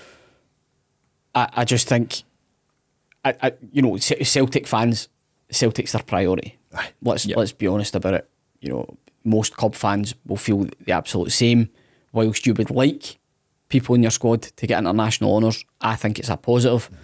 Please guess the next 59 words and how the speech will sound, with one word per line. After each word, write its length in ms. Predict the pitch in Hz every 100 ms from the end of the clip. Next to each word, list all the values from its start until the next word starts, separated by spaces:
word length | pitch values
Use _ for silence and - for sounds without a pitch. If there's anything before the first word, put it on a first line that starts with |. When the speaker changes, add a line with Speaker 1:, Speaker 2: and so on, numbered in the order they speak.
| - _ _
Speaker 1:
However, 380 | 117 113 117 101 _
I 140 | 117
am 200 | 113 110 - _
patently 500 | 131 117 135 120 113
aware 360 | 98 107 110 - _ _
that 160 | 117 -
there 100 | 107
will 140 | 110
be 100 | 101
loads 320 | 107 110 113
of 100 | 107
fans 280 | - 104 104
who 200 | - 104
just 380 | - 107 - -
simply 380 | - 104 - 104
don't 240 | 101 95
care, 220 | - 92 98
and 140 | - -
all 160 | 117 123
they 100 | 120
Speaker 2:
Mm-hmm. 60 | 107
Speaker 1:
care 180 | 110
about 180 | 110 85
Celtic, 460 | - 110 104 107 - - - _
and 100 | 104
the 40 |
most 240 | 110 117 -
important 360 | 110 104 92
thing 200 | 107 104
is 180 | - 101
that 240 | 113 - -
player 300 | 104 104 107 _ _ _ _ -
being 180 | 120 104
ready 240 | 107 107
to 60 | -
play 200 | 113 113
for 120 | 101
Celtic 440 | - 101 110 98 -
at 140 | 107
the 60 | 107
weekend 400 | 107 98 104 -
and 100 | -
give 140 | 101
it 40 | 107
a 60 |
hundred 300 | 104 101 -
percent. 360 | - - 95 - _ - _ -
I 80 |
just 220 | 113 120 -
think 260 | 110 - _
there's 240 | 104 - - _ _
a 80 | 107
wee 300 | 101 127 120
bit 180 | 127 110
more 220 | 110 107
to 220 | - 110
it 80 | 104
than 140 | 113
that 180 | 110 107